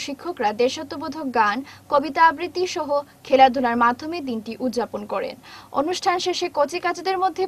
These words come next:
পুরস্কার বিতরণ করেন স্কুলের শিক্ষকরা। এদিন শিক্ষকদের মধ্যে উপস্থিত ছিলেন প্রধান শিক্ষক শামীম আহমেদ মজুমদার, বিকাশ দাস, রণজিৎ দাস, প্রভাঞ্জন বর্মন, প্রীতম ভট্টাচার্য প্রমুখ। উল্লেখ্য,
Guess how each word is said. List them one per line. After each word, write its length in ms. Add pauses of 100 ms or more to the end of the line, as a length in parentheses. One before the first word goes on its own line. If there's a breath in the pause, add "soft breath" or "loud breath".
পুরস্কার 480
বিতরণ 320 (100)
করেন 280
স্কুলের 360
শিক্ষকরা। 460 (480 loud breath)
এদিন 180 (100)
শিক্ষকদের 540
মধ্যে 200 (120)
উপস্থিত 320 (140)
ছিলেন 240 (100)
প্রধান 260 (100)
শিক্ষক 320 (120)
শামীম 340 (100)
আহমেদ 320
মজুমদার, 480 (520 loud breath)
বিকাশ 400 (140)
দাস, 240 (360 soft breath)
রণজিৎ 440 (100)
দাস, 220 (400 soft breath)
প্রভাঞ্জন 500 (120)
বর্মন, 360 (280 soft breath)
প্রীতম 400
ভট্টাচার্য 560 (160)
প্রমুখ। 320 (1800 loud breath)
উল্লেখ্য, 360